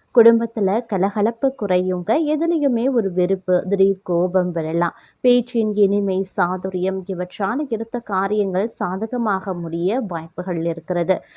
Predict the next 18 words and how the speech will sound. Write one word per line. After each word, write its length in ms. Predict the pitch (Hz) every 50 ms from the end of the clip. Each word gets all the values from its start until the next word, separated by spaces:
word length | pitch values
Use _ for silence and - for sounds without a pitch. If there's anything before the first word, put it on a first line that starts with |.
| - -
அதே 260 | - 226 240 254 330 381
சமயம் 540 | 381 - 339 311 302 269 233 240 277 359
இந்த 200 | 359 277 226 214
நேரத்துல 560 | 196 180 175 185 196 226 220 - 202 175 202 247 -
கூடுதல் 580 | - 277 269 285 285 302 269 254 247 240 233 180
கவனம் 520 | - 180 170 165 190 196 196 190 190 185 -
அப்படிங்கிறது 640 | 175 - - 175 170 190 185 185 170 160 170 220 339 - - - - _
ரொம்ப, 340 | - 190 220 240 247 269 349
ரொம்ப 340 | 339 311 262 220 214 220 254
முக்கியமான 720 | 247 196 170 - - 208 202 196 196 180 170 165 170 175 165
ஒன்று. 400 | - 160 170 175 - - 175 165 - - - _ _
வீண் 320 | - 220 262 262 262 262 233
வாக்குவாதங்கள் 1000 | 233 196 190 _ - 226 208 196 196 185 190 185 196 196 190 190 185 180 180 165
வேண்டாங்க. 640 | - 156 156 170 170 190 180 180 175 165 196 262 381 381
நண்பர்கள் 540 | 302 240 233 240 233 254 254 254 262 247 247
மூலமாக 640 | 226 214 196 180 185 180 180 165 160 170 170 - -
அனுகூலங்கள் 760 | - - 185 190 208 202 254 240 226 214 196 180 190 190 208 185
உருவாகலாம். 720 | 170 170 175 165 - 160 170 - - 180 180 180 175 -